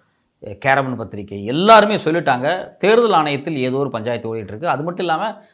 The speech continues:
தமிழ்நாட்டு தேர்தல்களிலும் இது மாதிரியான சிக்கல்கள் நடந்திருக்கு. ஒரு ஆறு, ஏழு தொகுதிகளில் வந்து பாஜக இரண்டாம் இடத்துக்கு வருது இல்லையா, இதுலயே வந்து ஓட்டுல ப-, பயங்கர பஞ்சாயத்து நடந்திருக்கு அப்படின்னு சொல்லி நம்ம முன்னாள் ஐ ஏ எஸ் அதிகாரி, அஹ்,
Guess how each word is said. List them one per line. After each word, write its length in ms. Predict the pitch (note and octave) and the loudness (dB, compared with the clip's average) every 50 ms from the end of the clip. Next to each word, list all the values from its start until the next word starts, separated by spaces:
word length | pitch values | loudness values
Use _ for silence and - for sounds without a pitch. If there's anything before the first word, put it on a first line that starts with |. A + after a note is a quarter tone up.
| _ _ _ _ | _ _ _ _
தமிழ்நாட்டு 680 | - B2+ D3+ F#3+ A3 A#3+ B3 B3 A#3+ G3 - - - A#3 | 2 2 4 6 6 6 6 6 4 2 0 -2 -2 -2
தேர்தல்களிலும் 840 | F#3+ - - G3+ G3+ F#3+ F#3 F#3+ G3 F#3+ F3+ G3 G3+ A3+ C4+ C#4+ A#3+ | -2 0 2 2 2 4 2 2 2 2 4 4 4 4 4 2 0
இது 140 | G3 F#3 F3+ | 0 0 2
மாதிரியான 380 | F3+ F#3 F#3 F#3 F3+ F3 F3 | 2 2 4 2 0 0 -2
சிக்கல்கள் 440 | D#3+ - E3 E3+ - F3 D#3 D#3 D3+ | -4 -8 -10 -8 -4 -2 -2 -2 -2
நடந்திருக்கு. 640 | C#3 C#3 C#3+ C#3+ C#3 B2+ A2 A2+ A#2 A2+ G2 D#2+ - _ | -2 -4 -4 -2 -4 -6 -6 -6 -8 -8 -8 -10 -14 _
ஒரு 140 | _ B2+ A#2+ | _ -4 -2
ஆறு, 180 | A#2+ B2+ C#3+ D3 | 0 0 0 0
ஏழு 160 | C#3 B2+ A2+ | -4 -4 -6
தொகுதிகளில் 420 | G2+ C3 D3 F3 F#3 E3+ E3 D#3 | -6 -6 -6 -4 -4 -4 -4 -4
வந்து 340 | C#3+ C3+ C#3+ F3 G3 G3+ G3 A#2 | -4 -4 -4 -4 -4 -4 -2 -2
பாஜக 480 | C3 C#3 C#3+ D#3+ D#3 D3+ - D#3 D3 C3+ | -2 -2 0 0 -2 -2 0 -2 -2 -2
இரண்டாம் 400 | B2 B2+ C#3+ D#3 D#3+ D#3+ D3+ D3 | -2 -4 -4 0 0 0 0 0
இடத்துக்கு 320 | C#3 C#3 C#3 B2 A#2 A#2 | -4 -6 -6 -6 -8 -8
வருது 80 | A#2 A#2 | -8 -8
இல்லையா, 400 | A2+ B2 D#3 F#3 E3 - - - - _ _ _ | -6 -2 0 0 0 -2 -4 -14 -20 _ _ _
இதுலயே 380 | D#3+ D#3+ G3 G#3 G#3+ A3+ A#3 G#3+ | -2 0 2 4 6 8 8 6
வந்து 380 | G3 F#3 F#3+ G3 E3+ F3 F#3+ | 6 4 2 2 4 4 2
ஓட்டுல 400 | F3+ F#3 F3+ E3+ D#3 C3+ - - - - | 2 2 0 0 0 0 -2 -8 -10 -4
ப-, 320 | C#3 C#3+ C#3 C3 C3 B2+ | -2 -2 0 0 -2 -4
பயங்கர 420 | A2 - - C3 C3+ C#3+ D#3 D3+ - | -6 -6 -6 -4 -4 -2 -4 -4 -4
பஞ்சாயத்து 380 | C3+ C3+ C3 C#3+ C#3 B2+ B2+ | -4 -4 -4 -4 -6 -4 -6
நடந்திருக்கு 360 | A#2+ B2 A#2+ A#2+ A#2 C3+ B2+ | -8 -6 -6 -6 -8 -8 -8
அப்படின்னு 80 | B2 B2 | -8 -8
சொல்லி 420 | A2 - A#2+ C#3 G3 A3 G#3 _ _ _ _ _ _ _ | -10 -10 -10 -8 -10 -10 -12 _ _ _ _ _ _ _
நம்ம 300 | _ A#2+ C3+ C#3+ C#3 C3 | _ -6 -2 -2 -2 -2
முன்னாள் 300 | B2 B2+ C#3 D3 D3 C#3+ | -2 -2 0 2 2 2
ஐ 100 | C3 C3+ | 2 0
ஏ 100 | C#3+ D3 | 0 -2
எஸ் 140 | D3+ B2 C3 | -2 -4 -6
அதிகாரி, 560 | A#2+ A#2 A#2 A#2+ A2+ A2 A2 G#2+ G2 G2+ - _ _ _ _ _ _ _ _ | -8 -6 -4 -4 -6 -6 -8 -10 -12 -16 -20 _ _ _ _ _ _ _ _
அஹ், 320 | A#2 A2 A2 A2 G#2+ G2 | -14 -12 -12 -10 -12 -10